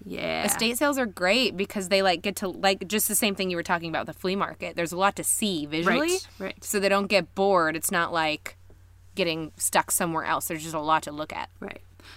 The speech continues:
Speaker 1: I think that if you just heard someone say, like, "I love taking my baby to a flea market," you'd be like, "Are you crazy? Like, there's probably so many breakables."
Speaker 2: <laughs> Everything's
Speaker 1: So
Speaker 2: breakable.
Speaker 1: if you just think of it as, like, no, you can actually strap your child into either a cart or a stroller or to your body, and then it's like, "Oh, yeah, okay,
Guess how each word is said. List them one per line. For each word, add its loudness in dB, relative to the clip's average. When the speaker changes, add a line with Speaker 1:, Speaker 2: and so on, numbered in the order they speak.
Speaker 1:
I 2
think 2
that 6
if 2
you 2
just 2
heard 4
someone 2
say, 2
like, -2
"I 4
love 6
taking 0
my 4
baby 4
to 6
a 0
flea 2
market," 4
you'd 0
be 2
like, 0
"Are 2
you 2
crazy? 2
Like, 2
there's -2
probably 0
so -4
many -2
breakables." 0
Speaker 2:
<laughs> -6
Everything's 0
Speaker 1:
So 8
Speaker 2:
breakable. 4
Speaker 1:
if 2
you 2
just 4
think 2
of 4
it 4
as, 2
like, 0
no, 0
you 0
can -2
actually -2
strap -4
your 0
child 0
into 4
either 0
a -4
cart 2
or 0
a -2
stroller 0
or 0
to -6
your 0
body, 4
and -2
then -2
it's -4
like, -8
"Oh, 6
yeah, 0
okay, -8